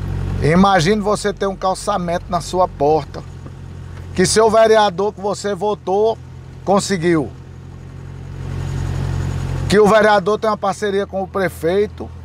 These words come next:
e tudo deu certo. Gente, isso aqui é show, isso aqui é coisa boa, isso aqui é coisa muito bacana. Olha aí como era.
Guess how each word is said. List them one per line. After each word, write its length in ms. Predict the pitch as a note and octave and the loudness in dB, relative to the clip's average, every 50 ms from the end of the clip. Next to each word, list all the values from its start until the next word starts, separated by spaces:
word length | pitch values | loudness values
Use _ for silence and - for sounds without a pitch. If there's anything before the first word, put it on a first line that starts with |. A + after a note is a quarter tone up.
| - - - - - - - - - - - | -16 -14 -14 -16 -16 -16 -14 -14 -14 -2 2
e 140 | F#3 G3 | 2 2
tudo 320 | - - G3+ G#3+ G#3+ G#3+ G#3+ | 2 4 2 2 2 2 2
deu 180 | E3+ G#3 G3 | 2 2 0
certo. 540 | D#3 - - F3 E3 D3+ A#2 - - - - - - - - - - - - - - - | 0 2 2 4 4 4 2 0 -6 -14 -18 -20 -20 -20 -20 -20 -20 -20 -20 -20 -18 -14
Gente, 560 | - C3 F3+ G3 A3 A3+ G#3 - - - - - - - - - - - - - - - - | -2 0 2 2 4 2 0 -2 -6 -14 -18 -18 -18 -18 -18 -18 -18 -18 -18 -18 -18 -18 -16
isso 160 | - - - | -10 -4 -2
aqui 200 | F#3+ D3+ - F#3 | -2 -2 2 2
é 120 | F#3+ G3+ F#3+ | 4 4 4
show, 520 | - - D#3+ D#3 D#3 F3 G3 G3+ - G#3+ - - - - - - - | 2 0 0 2 4 4 4 2 2 0 -4 -10 -16 -18 -16 -16 -12
isso 160 | - - E3 | -6 -4 -4
aqui 140 | - - F#3 | 0 2 0
é 100 | F#3+ F#3 | 0 2
coisa 280 | F#3+ G3+ G3+ F3 G3 | 2 0 2 2 0
boa, 500 | D#3+ B2+ C3 C3+ D#3+ F3+ G3 F3+ C3 - - - - - - - - - - - - - - - | -2 0 0 0 2 2 2 2 0 -2 -6 -14 -18 -16 -16 -16 -16 -16 -16 -18 -18 -18 -18 -6
isso 120 | - E3 | -2 -2
aqui 160 | D#3+ - F3+ | 0 2 2
é 100 | F#3 F#3+ | 2 2
coisa 260 | - G3+ G3+ F#3+ F#3+ F#3+ | 2 0 0 0 0 0
muito 260 | F#3 F#3+ F#3 - F#3+ | -2 -4 -4 -6 -4
bacana. 720 | F3 G3 F#3+ F3+ - - C#3 D3 E3 F3+ E3+ C#3 A2 - - - - - - - - - | 0 0 0 0 0 0 0 2 2 2 0 -2 -6 -8 -12 -18 -20 -20 -20 -20 -6 0
Olha 120 | F3+ G3+ G3+ | 2 4 4
aí 80 | - | 2
como 320 | - - F#3+ F#3+ F#3 F3 D#3+ | 2 0 -2 0 0 0 0
era. 240 | C#3+ C3 A2 F2+ | 0 -2 -4 -8